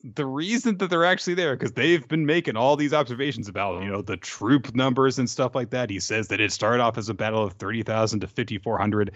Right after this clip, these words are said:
and now it's twelve thousand to eight thousand, much, much, much closer. And Lucci says, "But the thing is, I can't envision Kaido being beaten." Uh,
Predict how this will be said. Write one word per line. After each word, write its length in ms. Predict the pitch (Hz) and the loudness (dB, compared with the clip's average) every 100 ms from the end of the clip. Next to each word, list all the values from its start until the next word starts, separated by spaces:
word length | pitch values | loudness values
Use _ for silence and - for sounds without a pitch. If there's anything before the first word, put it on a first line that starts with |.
| - | -10
and 100 | - | -6
now 220 | 80 107 107 | 0 2 0
it's 120 | - | -2
twelve 420 | - 107 123 110 | -2 2 2 2
thousand 500 | 113 110 113 104 104 | 0 0 0 -2 -6
to 100 | 101 - | -8 -8
eight 260 | 127 127 - | -6 -6 -6
thousand, 460 | 123 120 120 117 101 | -4 -4 -4 -4 -2
much, 300 | 120 113 113 | -2 -2 -4
much, 200 | 107 - | -4 -4
much 280 | 113 95 - | -4 -4 -4
closer. 560 | 135 131 - 123 117 - - - _ - | 2 2 4 2 2 0 -20 -20 _ -2
And 260 | 95 90 85 90 - | 0 0 -6 -14 -10
Lucci 420 | 92 123 - 107 | -2 0 0 -2
says, 480 | - 120 110 95 - | 2 4 4 2 -4
"But 220 | - - | -10 -12
the 80 | 78 | -4
thing 180 | 104 117 | 0 4
is, 380 | 113 104 - - - | 4 2 -2 -8 -4
I 320 | 104 110 107 92 | 0 2 0 -4
can't 260 | 104 90 | -6 -6
envision 400 | 85 82 82 87 | -8 -10 -10 -10
Kaido 260 | 80 92 82 | -6 -6 -6
being 300 | 80 80 71 - | -8 -12 -12 -8
beaten." 480 | 87 80 - 95 - _ _ _ _ | -8 -8 -10 -14 -16 _ _ _ _
Uh, 420 | 87 82 80 78 | -2 0 0 -2